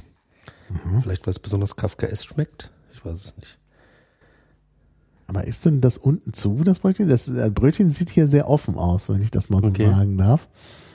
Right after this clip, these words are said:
Speaker 1: Mm, auf dem Foto, äh, mit der Bosner Hand. Das Foto mit, mit der Kettwurst Hand ist übrigens auch von mir.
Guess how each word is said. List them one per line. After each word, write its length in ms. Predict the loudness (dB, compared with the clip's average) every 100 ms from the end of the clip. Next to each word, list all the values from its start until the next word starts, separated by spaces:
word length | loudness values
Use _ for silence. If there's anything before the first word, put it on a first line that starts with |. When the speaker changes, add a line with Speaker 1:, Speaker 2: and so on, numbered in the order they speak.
| -20 _ _
Speaker 1:
Mm, 200 | -2 -2 0
auf 160 | -2 0
dem 120 | -4
Foto, 680 | 2 2 4 4 2 0 -8 -20 _ _ -16 -8
äh, 80 |
mit 160 | -4 2
der 80 | 2
Bosner 480 | 2 0 2 2 4
Hand. 260 | 2 -2 -4
Das 140 | -2 2
Foto 260 | 4 4
mit, 200 | 2 2 2
mit 120 | 2
der 140 | 2
Kettwurst 440 | 2 0 2 0 2
Hand 220 | 0 0
ist 80 | -2
übrigens 200 | -2 0
auch 120 | -2
von 200 | 0 -4
mir. 200 | -4